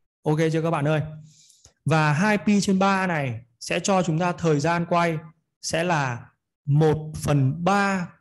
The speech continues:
của chu kỳ. Tuy nhiên, ở đây có một vấn đề làm cho các bạn sẽ cảm thấy hơi khó khăn. Đó là chu kỳ này, đúng ra phải viết đầy đủ là cái chu kỳ này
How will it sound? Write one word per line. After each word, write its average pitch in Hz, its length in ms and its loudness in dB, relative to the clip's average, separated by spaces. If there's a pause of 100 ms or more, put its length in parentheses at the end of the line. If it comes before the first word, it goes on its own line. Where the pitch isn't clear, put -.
(120)
của - 360 -2
chu 185 200 2
kỳ. 127 340 -2 (1040)
Tuy 262 200 6
nhiên, 247 500 4
ở 151 120 2
đây 202 140 4
có 190 140 2
một 208 180 4
vấn 156 160 2
đề 165 260 4
làm 135 300 0
cho 156 100 -2
các 196 100 -2
bạn 165 220 -2
sẽ 180 120 -4
cảm 117 240 -4
thấy 131 100 -2
hơi 170 100 2
khó 160 160 -2
khăn. 165 280 -2 (800)
Đó 156 200 4
là 165 440 2 (360)
chu 269 300 4
kỳ 180 260 4
này, 135 440 -2 (400)
đúng 202 240 4
ra 233 260 2
phải 156 100 0
viết 240 220 0
đầy 147 120 2
đủ 127 280 0
là 113 140 -10
cái 143 100 -10
chu 214 260 0
kỳ 156 140 0
này 127 340 -4